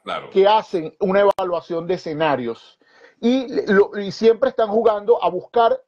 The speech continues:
Speaker 2: fíjate que ya, a-, eh, habilitaron algunos candidatos que tienen una, una, una intención de postularse. Ya empezaron a dividir.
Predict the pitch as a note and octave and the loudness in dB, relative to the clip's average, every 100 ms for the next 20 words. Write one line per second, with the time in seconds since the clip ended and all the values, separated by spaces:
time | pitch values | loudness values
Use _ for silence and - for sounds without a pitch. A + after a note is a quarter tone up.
0 | _ - G#3 B3 A#3 F3 E3+ G3 - _ | _ -4 -2 -2 -4 -2 -2 -2 -6 _
1 | _ _ _ F3 F#3 F3 E3 F3 F#3+ F3+ | _ _ _ -2 0 2 2 2 -2 -2
2 | - D4+ E4 A3 A#3+ B3 A3 G3 D#3 D#3 | 0 0 0 -2 -2 -4 0 2 2 0
3 | G#3 G3 F3+ A3 - A#3 A3+ A3 - _ | -4 -2 0 -2 -2 0 2 0 -4 _
4 | G3 G3 G3 - - A3+ A#3 A3 G3+ E3 | -4 0 0 -2 0 2 2 2 0 0
5 | G3 G3 G#3+ F#3+ D#3 D3+ B2+ A2 B2+ C#3 | 0 0 0 -2 -4 0 0 -2 -2 0
6 | F3+ A#3+ A3 G#3 G#3 E3+ C#3+ B2 G#2+ | 2 0 0 0 0 0 -2 -6 -12